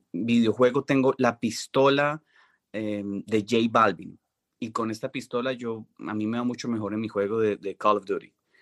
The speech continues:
O tengo la chaqueta de Daddy Yankee para, para Grand Theft Auto. Entonces, eh, hay, el límite es la creatividad, en realidad.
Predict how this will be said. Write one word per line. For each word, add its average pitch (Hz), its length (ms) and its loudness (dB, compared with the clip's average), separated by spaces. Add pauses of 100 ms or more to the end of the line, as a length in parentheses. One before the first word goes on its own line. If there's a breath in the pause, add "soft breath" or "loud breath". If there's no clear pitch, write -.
(260 soft breath)
O 104 340 2
tengo 117 260 2
la 131 120 2
chaqueta 117 460 0
de 127 100 6
Daddy 110 260 0
Yankee 127 540 -6
para, 101 640 -8 (220)
para 98 540 -8 (120)
Grand 120 260 2
Theft 113 160 -4
Auto. 98 260 0 (680)
Entonces, 127 880 -6
eh, - 160 -10 (120)
hay, 113 240 -2 (880)
el 127 160 2
límite 147 420 6
es 120 80 0
la 143 100 0
creatividad, 104 680 -2 (440)
en 107 140 -6
realidad. 98 440 -2